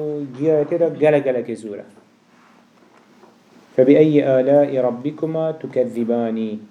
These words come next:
يعني بچه نعمت رب العالمين قال لي أجلنا مروفا هنك بار بناكن و خراسنا إنا داره.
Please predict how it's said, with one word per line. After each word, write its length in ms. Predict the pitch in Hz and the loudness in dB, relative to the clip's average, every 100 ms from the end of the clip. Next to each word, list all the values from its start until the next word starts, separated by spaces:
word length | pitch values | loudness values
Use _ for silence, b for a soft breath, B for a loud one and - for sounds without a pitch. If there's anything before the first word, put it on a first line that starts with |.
| - _ _ _ | -20 _ _ _
يعني 140 | 117 | -14
بچه 180 | 120 - | -12 -8
نعمت 440 | 143 131 131 131 123 | -8 -6 -8 -10 -10
رب 160 | 120 | -8
العالمين 640 | 120 120 120 135 147 165 165 - _ _ _ _ _ _ 117 | -6 -6 -6 -6 -8 -12 -16 -20 _ _ _ _ _ _ -2
قال 120 | 123 131 | 0 2
لي 120 | 135 | 0
أجلنا 340 | 117 123 127 | -2 -4 -4
مروفا 340 | 123 127 143 143 | -2 -2 -2 -2
هنك 240 | 139 156 - - | -2 -4 -10 -4
بار 240 | 123 123 | 0 0
بناكن 500 | 120 123 131 127 123 | -2 -4 -4 -4 -4
و 80 | 120 117 | -6 -4
خراسنا 380 | 120 113 123 | -6 -6 -8
إنا 180 | 120 117 | -6 -6
داره. 280 | 110 107 | -6 -6